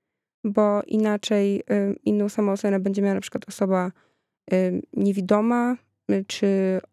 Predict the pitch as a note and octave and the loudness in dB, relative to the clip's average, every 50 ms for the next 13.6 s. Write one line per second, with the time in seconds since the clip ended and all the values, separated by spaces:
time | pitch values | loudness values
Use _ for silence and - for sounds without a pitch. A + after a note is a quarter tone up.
0 | _ _ - - G#3 - - G3+ G3 G3 G3 F#3+ F#3 - - G3+ G3 - - G3+ | _ _ -6 -6 -6 -2 -2 0 0 2 0 0 -2 -4 -4 -6 -4 -2 0 0
1 | F#3 F#3 G3 - - G#3+ G#3 - A3+ A3 A#3 A#3+ - - A#3+ A3+ A3 G#3+ - - | 0 0 -2 -4 -4 -6 -4 -2 0 0 0 0 0 0 0 0 2 0 0 0
2 | G#3 G3+ G3+ G#3+ G#3 - G#3 G#3 - - F#3+ G3+ G3+ G3+ G3 F#3 G3 F#3+ - - | 0 0 0 0 0 -2 -2 -4 -2 -2 0 0 2 2 2 0 0 -2 -4 -8
3 | - - - _ _ _ - - - - - - - - - - _ _ _ _ | -16 -20 -20 _ _ _ -20 -20 -12 -8 -6 -6 -6 -8 -14 -20 _ _ _ _
4 | _ _ _ _ - A3 A3 - - - - C4 C4 - - C4 B3 A#3 A3 G3+ | _ _ _ _ -2 -2 -2 -2 -4 -4 -2 -2 -2 -2 -2 -2 0 0 0 0
5 | F#3+ G3+ G#3+ G#3+ - - - A3+ A#3 B3 - - _ _ _ _ _ _ - G#3 | 0 -2 -2 -2 -4 -4 -2 -2 -2 -2 -4 -10 _ _ _ _ _ _ -2 0
6 | G#3 G3+ G3+ G#3 G#3 - - G#3 A3+ A3 - - _ _ - G3 F#3+ G3 G3+ G3+ | 2 2 0 -2 -4 -2 -2 -2 -2 -2 -4 -8 _ _ -4 0 2 2 2 2
7 | G3+ G#3 G#3+ G#3+ G3+ A3 G#3+ A3+ A3 G#3+ A3+ A3 A3+ - - A#3+ A#3+ B3+ B3+ C4 | 0 0 -2 -2 -2 -2 -2 -2 -2 -2 -2 -2 -2 -2 -2 0 0 0 0 0
8 | C4 C#4+ C#4+ C#4 C#4 C4 C4 C4 C4 - _ _ _ _ _ _ _ A3+ A3+ A#3 | 0 0 0 0 0 0 0 0 -2 -4 _ _ _ _ _ _ _ 0 2 2
9 | A#3 A3+ A#3 B3 B3+ - - - - B3+ A#3+ A#3 A#3 - - - A#3+ A3+ G#3+ A3+ | 0 0 0 -2 -2 -2 -4 -6 -4 -2 -2 -2 -2 -4 -6 -6 -6 -2 0 0
10 | A#3 A3 G#3+ A#3+ B3 A#3+ A#3+ A#3 A3 - A#3 A3+ A3 - _ - A#3+ - - A#3 | 0 2 2 2 2 2 0 0 0 -2 -2 -4 -4 -6 _ -6 -4 -4 -2 -2
11 | A3+ A#3 A3 A3 - A3 - A3+ G#3+ - A3 G3+ - - A3+ G#3 G#3 G#3+ A3 A3+ | 0 0 0 0 -2 -4 -4 -4 -2 -2 -4 -4 -2 -2 -2 0 0 0 0 0
12 | G#3 F#3 F#3+ G3 - - _ _ _ _ - G#3+ G#3+ G#3+ G#3 A#3 A#3 A3+ A3 G#3+ | 0 0 -2 -2 -4 -8 _ _ _ _ -2 -2 0 2 2 2 2 2 2 0
13 | A3 G#3+ A3 A3 A3+ A3 G#3+ G3+ F#3+ F#3+ F#3+ | 0 0 0 2 0 2 2 0 0 0 -2